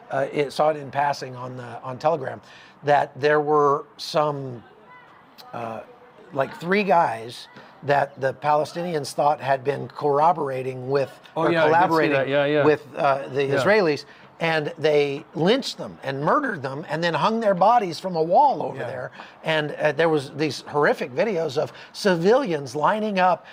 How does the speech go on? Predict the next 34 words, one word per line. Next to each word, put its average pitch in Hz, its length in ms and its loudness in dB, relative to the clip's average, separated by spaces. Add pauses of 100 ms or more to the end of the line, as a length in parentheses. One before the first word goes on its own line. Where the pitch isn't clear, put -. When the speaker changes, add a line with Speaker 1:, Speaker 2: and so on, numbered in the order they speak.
(120)
Speaker 1:
to 165 100 0
get 190 240 -2
their 185 100 4
picture 208 320 -2
taken 175 360 -4
with 170 180 -4
the 156 80 -4
bodies 170 460 2
that 151 120 -8
were 135 120 -8
hanging 175 360 -2
upside 165 400 -2
down, 165 240 -4
all 151 160 -2
bloated, 160 400 -6 (360)
uh, 151 200 4
from 170 240 -4
the 156 80 -6
wall, 165 380 4
and 147 180 -4
then 151 180 -2 (260)
kicking 214 340 0
them 196 200 0
on 185 160 0
the 170 100 -8
ground 175 480 0
and 147 300 -8
blood 175 280 2
everywhere. 160 440 0 (320)
Uh, 143 60 0
it 147 60 -2
was 151 180 -10
really 185 360 -4
horrific. 147 540 -6